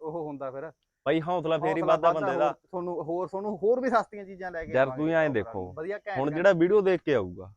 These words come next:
Speaker 1: ਹਾਂ।
Speaker 2: ਠੀਕ ਆ,
Speaker 1: ਹਾਂ।
Speaker 2: ਸਕਰੀਨਸ਼ਾਟ ਲੈ ਕੇ ਆ ਜਾਓ।
Speaker 1: ਹਾਂ।
Speaker 2: ਜਿੰਨੇ ਦੀ ਚੀਜ਼ ਹੋਈ ਯਾਰ, ਜੇ ਤੁਹਾਨੂੰ ਐਂ ਲੱਗਦਾ ਰੇਟ ਵੱਧ ਮੰਗਦਾ ਮੈਂ,
Speaker 1: ਹਾਂ, ਹਾਂ।
Speaker 2: ਮੈਨੂੰ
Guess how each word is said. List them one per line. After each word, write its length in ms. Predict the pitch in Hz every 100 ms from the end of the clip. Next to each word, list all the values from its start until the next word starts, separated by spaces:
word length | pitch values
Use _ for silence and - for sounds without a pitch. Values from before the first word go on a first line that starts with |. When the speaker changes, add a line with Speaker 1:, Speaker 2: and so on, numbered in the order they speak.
| _
Speaker 1:
ਹਾਂ। 240 | 123 123 113 _
Speaker 2:
ਠੀਕ 180 | - 131
ਆ, 60 | 143
Speaker 1:
ਹਾਂ। 400 | 110 _ _ 127
Speaker 2:
ਸਕਰੀਨਸ਼ਾਟ 500 | 131 135 127 131 127
ਲੈ 160 | 123
ਕੇ 180 | 113 120
ਆ 80 | 95
ਜਾਓ। 140 | 92
Speaker 1:
ਹਾਂ। 420 | 123 127 117 110 107 _ _ _ _
Speaker 2:
ਜਿੰਨੇ 340 | 110 135 147 160
ਦੀ 140 | 170
ਚੀਜ਼ 300 | - 170 170
ਹੋਈ 200 | 165 170
ਯਾਰ, 160 | 175 165
ਜੇ 120 | 170
ਤੁਹਾਨੂੰ 260 | 165 175 185
ਐਂ 120 | 180
ਲੱਗਦਾ 240 | 175 180
ਰੇਟ 160 | 175 170
ਵੱਧ 180 | 175 196
ਮੰਗਦਾ 360 | 202 147 107
ਮੈਂ, 100 | 95
Speaker 1:
ਹਾਂ, 160 | 127 117
ਹਾਂ। 260 | 120 117 120 _ 135
Speaker 2:
ਮੈਨੂੰ 280 | 143 156